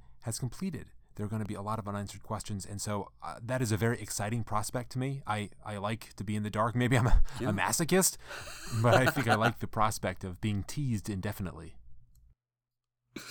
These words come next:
Speaker 2: Yeah, I think, I think as well something I was thinking about the other day, and, um, even including this trailer, we've probably had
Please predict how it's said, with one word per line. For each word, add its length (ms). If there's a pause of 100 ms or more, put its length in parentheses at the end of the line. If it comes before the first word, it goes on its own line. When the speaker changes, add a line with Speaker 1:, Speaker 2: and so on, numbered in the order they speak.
(320)
Speaker 2:
Yeah, 300 (280)
I 80
think, 280 (200)
I 80
think 180
as 100
well 140
something 300
I 80
was 120
thinking 240
about 200
the 80
other 120
day, 400 (200)
and, 480
um, 260 (680)
even 240
including 440
this 140
trailer, 340
we've 220
probably 320
had 340